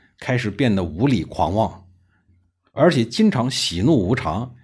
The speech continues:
这令闹齿愤愤不平。闹齿心想，“我保护你的命来了，不知道感恩，反而还羞辱我。”他是越想越气，越气越想，对齐闵王简直是恨之入骨。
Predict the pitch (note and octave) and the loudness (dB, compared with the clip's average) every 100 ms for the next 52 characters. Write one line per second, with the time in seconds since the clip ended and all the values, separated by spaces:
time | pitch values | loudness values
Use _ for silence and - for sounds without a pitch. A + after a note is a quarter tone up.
0 | _ _ A2+ F#2+ G2 F#2+ B2+ F#2 - D#2+ | _ _ -2 0 0 2 4 2 0 -10
1 | - B2+ F2+ G2 E2 F2+ - C#2+ E2+ - | -4 -2 0 -2 -4 -6 -8 -10 -12 -14
2 | _ _ _ _ _ _ - A2+ F#2 - | _ _ _ _ _ _ 0 2 2 0
3 | F2+ G2 G2 E2+ D2 D#2 _ _ _ A#2 | -4 -2 -2 -4 -8 -16 _ _ _ 2
4 | F#3 G3 - - - F#3+ G#2 F2+ G#2+ E4 | 2 4 0 0 2 4 4 2 4 6
5 | F3 - B1+ C#2+ D#2+ - _ F3+ C#3+ D3+ | 6 2 -4 -8 -10 -12 _ 0 2 4
6 | A#2+ - F#2 D2 E2 C3 C#3+ - F2 F2+ | 4 2 0 0 -2 -2 -2 -2 -2 0
7 | B2 G2 G#2 - A3 G#3+ A2 F#2+ E2+ A1+ | -2 -2 -4 -4 -2 0 0 0 -2 -4
8 | - _ _ _ _ - A#2 A#2 B2 F#3+ | -12 _ _ _ _ -8 -4 -2 0 2
9 | C3 - D2+ F2 G2 - - F#2 F#2 B2+ | 2 0 -6 -2 -2 -2 -6 -8 -2 0
10 | - - G2 G#2 - G2+ - - _ _ | 0 0 0 0 -2 -6 -10 -16 _ _
11 | E3+ C#3 G#2 - - E3+ A#2 D#2 D2 G2 | 0 0 0 -2 2 4 4 2 -4 -6
12 | - G2 D2 D2+ G#2+ A#2+ G2 - D3 F#2 | -6 -6 -6 -4 -4 -4 -6 0 0 2
13 | A#2+ A#2+ B2+ - D#2+ C2 D2+ F2+ | 0 0 0 -2 -8 -10 -14 -14